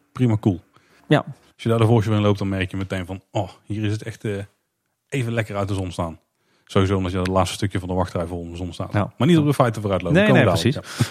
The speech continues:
Speaker 1: ja.
Speaker 2: Eh, en, eh, nou ja, goed, het, het hotel is dus ook gekoeld, eh, dankzij diezelfde, eh, W K O-installatie als Vogelrok. Eh, een andere echt koude plek in de Efteling nog is het, eh, het, eh, Efteling Theater. Het is
Speaker 1: Oh.
Speaker 2: natuurlijk lang niet altijd open voor daggasten, maar als het wel zo is, dan, eh,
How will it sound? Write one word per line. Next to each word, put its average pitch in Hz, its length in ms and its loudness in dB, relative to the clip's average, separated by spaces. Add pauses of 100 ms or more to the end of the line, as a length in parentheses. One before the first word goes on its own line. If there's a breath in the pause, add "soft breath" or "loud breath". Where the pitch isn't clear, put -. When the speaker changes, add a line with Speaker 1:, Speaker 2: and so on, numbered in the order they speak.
(120)
Speaker 1:
ja. 143 360 4
Speaker 2:
Eh, - 60 -4
en, 143 120 0
eh, 139 360 0
nou 139 140 4
ja, 95 60 4
goed, 117 200 -2
het, - 120 -18
het - 160 -4
hotel 113 320 0
is 113 80 -2
dus 120 180 -2
ook 127 120 -6
gekoeld, 135 440 -2
eh, 123 220 -4
dankzij 113 320 -4
diezelfde, 104 600 0
eh, 104 120 -2
W 101 140 -2
K - 80 -6 (100)
O-installatie 104 500 -2
als 101 100 -6
Vogelrok. 107 420 -4
Eh, 117 260 0
een 113 120 -2
andere 123 680 0
echt - 260 -10
koude 107 260 0
plek 104 200 -6
in 101 60 -6
de 101 80 -4
Efteling 101 320 -6
nog 95 200 -4
is - 140 -10
het, - 280 -16
eh, - 60 -8
het, - 160 -10
eh, - 100 -6
Efteling 143 360 -6
Theater. 107 380 -4
Het - 540 -20
is 165 60 0
Speaker 1:
Oh. 110 40 0
Speaker 2:
natuurlijk 104 280 2
lang 104 120 2
niet 92 80 -2
altijd 107 320 -2
open 110 260 0
voor 107 140 -2
daggasten, 117 840 -2
maar 113 100 2
als 107 120 0
het 113 60 2
wel 113 100 4
zo 107 120 2
is, 107 200 -2
dan, 98 240 0
eh, 92 100 2